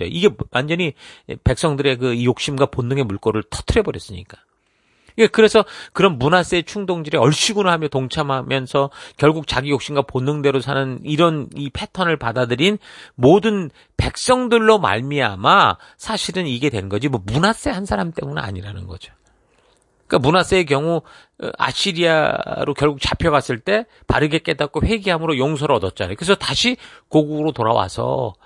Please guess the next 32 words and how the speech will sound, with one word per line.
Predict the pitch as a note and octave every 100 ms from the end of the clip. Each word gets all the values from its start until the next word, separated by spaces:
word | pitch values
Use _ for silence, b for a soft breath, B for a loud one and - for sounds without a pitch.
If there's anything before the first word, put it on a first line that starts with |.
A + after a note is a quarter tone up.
| B B B
잘못된 | - D#3+ F#3 F#3+ E3+
것을 | D#3+ E3 D3+ b b
바로잡는 | - F3 G3 G3 G3
일을 | F#3 F3
했지만 | F#3 - F3 G#3 D#3 E2+ _ _ _ _ A4
뭐 | A4
이미 | D4 F#3 F#3+
뭐 | E3+
자기가 | - A#2 B2 C3+ C#3
터뜨려버린, | - - E3 C#3+ A#2 A#2+
그러니까 | E3
선택은 | - D4+ F#4 - F4+
자기 | E4 C#3+ F#3
마음대로 | D3 B2 C3+ C#3+
할 | C#3
수 | -
있지만 | A#2+ - F3+ G#3 B B B
그 | - D4
결과는 | - A2 D3 E3+
책임지지 | - C#4 D#4 C4+ - -
못하잖아요. | G2 - - A2 C#3 F#3 - b b b b b b
그러니까 | D4+
이 | - A3
백성들이 | - C#4 C4 A#3 B3+ B3+ B3 A#3+ A#3+ B3 B3 A#3
막 | A3 -
본능대로 | - F#3 A#3 A#3+ A3+ A3+
욕심대로 | D#3+ - G#3+ G#3+ G#3 G3+
살며 | F#3+ - A3 G3+
하나님을 | G3 C#4 A3+ G#3+
무시하는 | C#3 D3+ - G3 F#3+
그 | E3 D#3+
삶을, | G3+ F#3+ G#3 D#4